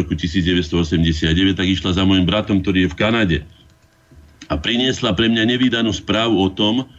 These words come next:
že uprostred filmu je aj päť, aj šesť, aj viackrát reklama, ktorá sa tam vtrhne, kedy chce. Ja som povedal: „Mama, to snad nemyslíš vážne?“ Ste toho svedkami? Pozerali ste niekedy nejaký, povedzme, film celovečerný a,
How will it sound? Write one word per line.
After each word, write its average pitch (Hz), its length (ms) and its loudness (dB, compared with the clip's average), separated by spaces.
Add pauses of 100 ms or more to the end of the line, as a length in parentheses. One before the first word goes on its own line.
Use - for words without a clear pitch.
(220)
že 87 160 2
uprostred 135 520 0
filmu 139 520 0 (240)
je 104 160 0
aj 110 200 0 (120)
päť, 156 140 0 (100)
aj 110 80 0
šesť, 151 320 -2
aj 120 160 0
viackrát 135 480 -2
reklama, 123 480 -2
ktorá - 240 -4
sa 127 160 -4
tam 113 160 -2
vtrhne, 127 320 -2
kedy 120 320 -2
chce. - 240 -4
Ja 90 80 0
som 90 160 -2
povedal: 95 240 0
„Mama, 92 160 0
to 80 160 -2
snad 71 240 -4
nemyslíš 71 560 0
vážne?“ 87 480 0 (880)
Ste - 240 -2
toho 120 240 0
svedkami? 120 640 -2
Pozerali 104 440 0
ste 151 200 0
niekedy 135 480 0
nejaký, 104 440 -2
povedzme, 92 360 0
film 92 320 0
celovečerný 98 760 0
a, 90 100 -2